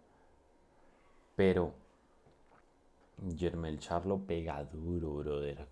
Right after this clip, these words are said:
Jermell Charlo sabe conectar. Jermell Charlo es un buen tiburón. Él sabe cuando, él sabe leer cuando el boxeador está, eh, disponible para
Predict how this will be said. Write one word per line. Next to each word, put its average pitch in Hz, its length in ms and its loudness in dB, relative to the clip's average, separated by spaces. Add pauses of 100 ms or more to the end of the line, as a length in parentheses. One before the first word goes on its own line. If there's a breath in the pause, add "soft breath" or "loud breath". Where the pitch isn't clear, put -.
(120)
Jermell 76 400 -4
Charlo 82 440 -6
sabe 98 420 2
conectar. 104 720 -2 (1000 soft breath)
Jermell 87 480 -2
Charlo 95 640 2 (640)
es - 240 -4
un 101 160 -2
buen 104 260 2
tiburón. 90 720 0
Él 80 180 -2
sabe 90 340 6
cuando, 95 460 4
él 92 420 -2
sabe 90 260 4
leer 95 240 6
cuando 85 280 -2
el 90 80 2
boxeador 90 520 6
está, 82 440 -2 (1080 loud breath)
eh, 101 260 4
disponible 95 800 4
para 92 580 4